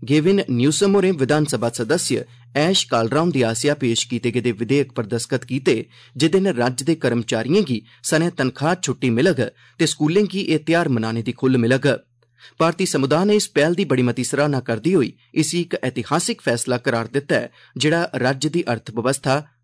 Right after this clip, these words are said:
सरकार ते समाज च भारती अमरीकी लोकें दे योगदान गी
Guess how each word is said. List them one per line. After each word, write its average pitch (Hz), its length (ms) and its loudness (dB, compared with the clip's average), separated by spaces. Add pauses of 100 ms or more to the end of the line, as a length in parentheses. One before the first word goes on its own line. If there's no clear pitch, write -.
सरकार 131 580 0 (220)
ते 156 100 2
समाज 147 520 0
च 196 140 -4
भारती 196 600 0
अमरीकी 127 420 0
लोकें 120 360 -2
दे 135 200 0
योगदान 117 460 -2
गी 156 300 0